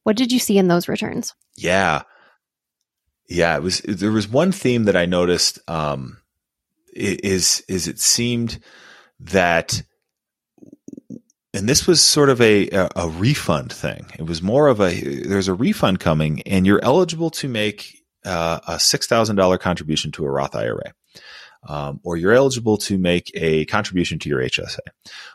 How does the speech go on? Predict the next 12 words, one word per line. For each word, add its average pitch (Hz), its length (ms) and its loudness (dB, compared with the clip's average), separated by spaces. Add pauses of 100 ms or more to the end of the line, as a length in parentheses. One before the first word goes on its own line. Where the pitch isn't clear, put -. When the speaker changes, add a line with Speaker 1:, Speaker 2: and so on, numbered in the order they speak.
Speaker 2:
or, 87 220 -4
or 92 200 -2
something 127 580 4
that 82 380 0
you 98 160 -6
can 170 200 -4
still 170 260 2
contribute 175 460 -4
for 82 80 -8
the - 60 -10
prior 90 360 2
year. 71 260 -4